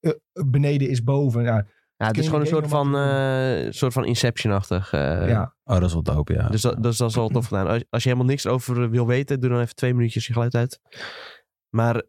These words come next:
Speaker 2: eh, eh, ja, het is gewoon een soort van... Je gaat een winkeltje openen in Hogsmeade en dan blijkt dat er een soort van klopgeest in dat winkeltje zit. En die heeft een heel eigen spookhuis waar die je dan doorheen, eh,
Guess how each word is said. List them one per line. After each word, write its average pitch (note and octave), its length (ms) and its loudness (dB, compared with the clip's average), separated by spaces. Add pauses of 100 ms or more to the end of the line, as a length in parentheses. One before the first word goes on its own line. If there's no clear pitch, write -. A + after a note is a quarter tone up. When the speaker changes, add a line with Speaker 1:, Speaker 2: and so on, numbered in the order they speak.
(500)
Speaker 2:
eh, - 300 -2
eh, - 140 -2
ja, A#2 160 0
het F#2+ 160 -2
is C3+ 100 -2
gewoon C3+ 200 0
een C3 60 0
soort C3+ 220 -2
van... A#2+ 400 0 (600)
Je A2+ 100 -2
gaat C3 160 0
een C3 80 2
winkeltje D3 420 0
openen C#3+ 360 0
in B2 80 0
Hogsmeade D#3 600 -2 (380)
en A#2+ 180 -2
dan B2 260 2
blijkt B2 240 0
dat C3 160 -2
er C3 60 0
een A#2+ 100 2
soort B2 180 -2
van B2+ 120 0
klopgeest B2+ 440 0
in G#2+ 80 2
dat G2+ 120 2
winkeltje G#2 400 -2
zit. F#2 220 -2
En G2+ 320 0 (320)
die G#2 160 0
heeft B2 140 0
een A#2 80 0
heel A#2+ 200 2
eigen A2+ 300 0
spookhuis A2 540 0
waar G#2 160 0
die A2 120 2
je G#2 80 2
dan G2+ 180 2
doorheen, G#2 340 2
eh, G2 240 0